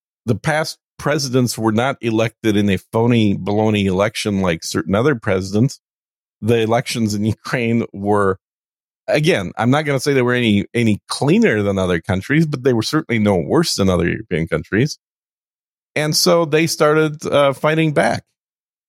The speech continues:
and they were losing, and they got pushed all the way back to the Donbass, which was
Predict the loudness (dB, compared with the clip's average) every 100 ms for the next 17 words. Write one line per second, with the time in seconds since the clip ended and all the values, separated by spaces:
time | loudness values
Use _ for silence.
0 | -6 -2 2 2 2 2 2 2 2 0
1 | 2 0 2 0 -2 -2 -2 0 0 2
2 | 2 0 0 0 -2 -6 -8 -2 0 0
3 | 0 0 0 -4 -6 -4 -4 0 2 2
4 | 0 -4